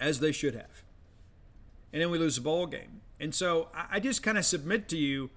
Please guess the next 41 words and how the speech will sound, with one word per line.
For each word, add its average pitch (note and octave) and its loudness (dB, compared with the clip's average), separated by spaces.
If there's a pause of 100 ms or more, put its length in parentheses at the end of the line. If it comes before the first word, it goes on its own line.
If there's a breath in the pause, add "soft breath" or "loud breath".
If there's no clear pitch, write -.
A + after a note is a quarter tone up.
(460 soft breath)
when E3 0
you F3 0
look A#3 2
at - 0
the E3 -4
second G3+ 2
half E3+ 0
of D#3+ -4
the D3+ 2
schedule G#3 2
last A#2 -4
year, B2 -6 (1700 soft breath)
Mississippi A3+ 4
State A3 0
won F3 -2
four F#3+ 0
of - -4
six - 0 (1080)
down F3+ 2
the E3 -4
stretch. F#3+ -2 (1500)
Four G3 6
of D#3 2
six. - 2 (1800)
And D3+ -2
three F#3+ 4
of G3 2
those F3 0
wins E3 0
against D#3 -2
S E3 0
E D#3 -6
C D#3+ 2
opponents, E3 -2
two C4 0
of F#3+ 0
them E3+ -2
coming F3 0
on D#3+ -2
the D3 -2
road. F#3 0